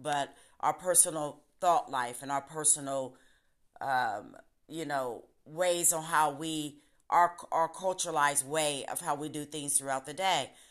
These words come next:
and throughout life and in, in, and in connection with others. And, um, so it's, it, it's a lot that goes into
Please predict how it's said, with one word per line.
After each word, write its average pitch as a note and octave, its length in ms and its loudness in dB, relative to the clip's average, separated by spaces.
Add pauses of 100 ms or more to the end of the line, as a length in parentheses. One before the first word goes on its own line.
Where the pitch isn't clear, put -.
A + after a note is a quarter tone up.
(140)
and C#3+ 160 -8
throughout D#3+ 380 2
life D#3 440 6
and C3+ 140 -6
in, D3 180 -6 (120)
in, D3 200 -6
and D3 320 -6
in D3+ 120 -6
connection D#3 520 -4
with D3 160 -6
others. C#3 500 2 (320)
And, D3 300 -2 (100)
um, C3+ 480 -2
so D#3 600 6 (480)
it's, F3+ 440 4 (360)
it, F#3+ 300 -4
it's G3 200 4
a F#3+ 80 2
lot F#3+ 340 6
that E3 160 0
goes D#3+ 380 2
into E3 720 0